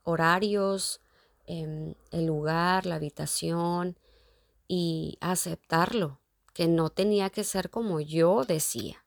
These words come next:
Yo estaba en una transformación increíble, todavía me faltaba <laughs> en este punto del viaje, pero yo ya no era la misma Melissa.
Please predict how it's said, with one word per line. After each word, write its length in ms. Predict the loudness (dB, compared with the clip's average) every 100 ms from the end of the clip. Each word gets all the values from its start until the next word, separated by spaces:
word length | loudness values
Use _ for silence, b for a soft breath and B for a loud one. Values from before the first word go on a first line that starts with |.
| _ _ _ _ _ _ _ _ _ _ -2
Yo 160 | 4
estaba 500 | 4 4 2 2 0 -2
en 140 | -2
una 160 | -2 -2
transformación 920 | -6 -8 -6 -6 -4 -4 -2 -2 -2
increíble, 640 | -2 -2 -2 -2 0 0 -2
todavía 460 | 0 0 2 0
me 140 | -2 -4
faltaba 640 | -6 -6 -4 -4 -4 -8
<laughs> 340 | -12 -10 -10 -2
en 120 | -2
este 220 | 0 -4
punto 360 | -6 -4 -2 0
del 160 | 0
viaje, 440 | 0 -2 -4 -10 -14 b b b b b b
pero 220 | -4 -2
yo 140 | 2 4
ya 180 | 4 2
no 180 | 2
era 160 | 2 2
la 140 | 0
misma 380 | 0 -2 -4 -4
Melissa. 580 | -2 -4 -4 -6 -10